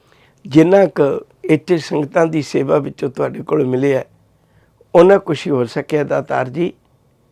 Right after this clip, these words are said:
ਕਿਰਪਾ ਕਰੋ ਪਾਤਸ਼ਾਹ, ਮੈਨੂੰ ਇੱਕ ਗੱਲ ਦਾ ਪਤਾ ਲੱਗ ਗਿਆ ਵੀ ਕੋਈ ਵੀ ਕੰਮ ਉਨਾ ਚਿਰ ਰਾਸ ਨਹੀਂ ਆਉਂਦਾ,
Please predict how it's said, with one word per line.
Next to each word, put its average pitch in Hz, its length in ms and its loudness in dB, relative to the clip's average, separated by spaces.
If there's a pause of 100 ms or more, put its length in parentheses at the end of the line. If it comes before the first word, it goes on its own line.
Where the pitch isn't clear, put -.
(460)
ਕਿਰਪਾ 220 320 4
ਕਰੋ 185 260 6
ਪਾਤਸ਼ਾਹ, 160 640 2 (1200)
ਮੈਨੂੰ 214 420 6 (160)
ਇੱਕ 262 280 4
ਗੱਲ 240 280 4
ਦਾ 220 120 2
ਪਤਾ 165 320 0
ਲੱਗ 147 160 -2
ਗਿਆ 185 120 0
ਵੀ 220 120 -2 (180)
ਕੋਈ 349 300 4
ਵੀ 311 160 2
ਕੰਮ 190 380 -2 (160)
ਉਨਾ 226 280 4
ਚਿਰ 247 160 -2
ਰਾਸ 156 380 -2
ਨਹੀਂ 180 200 2
ਆਉਂਦਾ, 143 360 -2